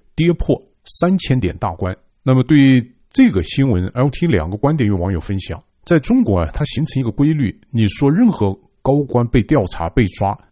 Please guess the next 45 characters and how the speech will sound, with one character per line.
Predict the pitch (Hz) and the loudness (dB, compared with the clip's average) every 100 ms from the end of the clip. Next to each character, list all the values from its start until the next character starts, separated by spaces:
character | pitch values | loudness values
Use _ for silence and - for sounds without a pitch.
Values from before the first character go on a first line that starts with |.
| _ | _
人 | 101 | 2
们 | 107 | 2
都 | 107 139 | 2 0
相 | 139 110 98 | -2 -4 -4
信， | - 92 | -6 -8
很 | - 104 | -2 0
容 | 95 127 | 0 0
易 | |
相 | 139 117 101 | 0 -2 -2
信。 | - 98 _ _ | -4 -6 _ _
你 | 131 | -2
比 | 151 120 | 0 2
如 | 151 | 0
说， | 104 110 - _ _ | 0 -2 -2 _ _
在 | 147 131 | 0 0
之 | - 214 | 0 -2
前 | - 95 95 - _ - | 0 0 -2 -4 _ 0
流 | 117 | 2
传 | 160 110 | 2 0
了 | 123 | 2
一 | 104 | 2
个 | 123 | 2
月， | 160 196 95 - _ - | 2 2 0 -4 _ -2
就 | 123 | -2
中 | - 196 202 | 0 -2 0
国 | 139 107 | 0 2
的 | 104 92 - _ - | 2 2 -4 _ -16
前 | - 104 123 | -4 -2 0
建 | 185 156 | -2 -4
行 | - | -4
的 | 123 | -6
行 | - 95 151 | -4 -4 -4
长、 | - 73 - _ _ | -4 -8 -10 _ _
前 | - 117 | -4 -4
山 | 123 175 180 | 0 0 2
东 | 185 | 2
省 | - 127 151 | 0 -2 -2
长、 | 104 80 - _ | -2 -4 -14 _
前 | - - 113 123 - _ - | -8 -2 0 0 -6 _ -4
银 | 110 156 | 2 2
保 | 180 92 | 2 0
监 | 120 135 | 0 0
会 | 185 147 | 2 2
主 | - - 85 | 0 -6 -8
席 | - - - 98 | -8 -10 -4 -2